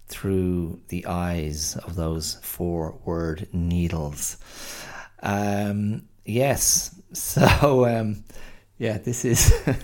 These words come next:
<laughs> this is, uh, this is a new idea, instead of me, well, which I rarely do, writing down notes, I'm just gonna maybe bump out a few key words and see if I can retain them. Actually, funnily enough,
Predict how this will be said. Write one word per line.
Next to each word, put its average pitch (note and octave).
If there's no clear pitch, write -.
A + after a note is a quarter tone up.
<laughs> -
this A2+
is, G2
uh, F#2+
this A#2+
is C3
a A#2+
new A#2
idea, G2+
instead G#2+
of G2+
me, G2+
well, F2+
which A2
I G2
rarely G2+
do, G2+
writing G2+
down F#2
notes, F#2
I'm G2+
just G#2+
gonna F#2+
maybe F#2+
bump F#2+
out G2
a -
few F#2+
key G#2
words F#2+
and E2
see F2
if E2+
I E2
can E2
retain F2+
them. E2+
Actually, A#2
funnily B3
enough, G3